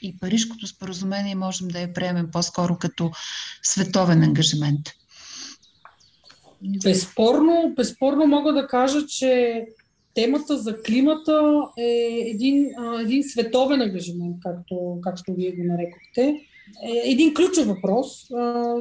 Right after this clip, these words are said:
Speaker 2: който е както на национално, така и на регионално, на европейско ниво. А, той е многопластов, многосекторен, би го нарекла. И разбира се, в, а, в, а, в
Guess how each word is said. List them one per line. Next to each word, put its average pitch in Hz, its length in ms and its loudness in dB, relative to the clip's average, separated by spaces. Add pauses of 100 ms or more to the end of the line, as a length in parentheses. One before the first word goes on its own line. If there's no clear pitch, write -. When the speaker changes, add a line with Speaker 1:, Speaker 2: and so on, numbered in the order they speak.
(120)
Speaker 2:
който 269 360 -2
е 254 240 2
както 254 300 0
на 254 120 0
национално, 220 760 0 (160)
така 233 260 -6
и 240 40 -2
на 220 160 -2
регионално, 254 840 2
на 233 160 -4
европейско 233 680 -6
ниво. 285 400 -2 (500)
А, 247 280 -6
той 277 140 2
е - 20 2
многопластов, 220 920 -2
многосекторен, 214 880 -2
би 214 180 -4
го 196 80 -4
нарекла. 190 560 -4 (540)
И 277 120 4
разбира 277 360 2
се, 320 200 0
в, 269 240 -2 (200)
а, 254 40 -2 (460)
в, 220 280 -6 (300)
а, 214 420 0
в 214 160 0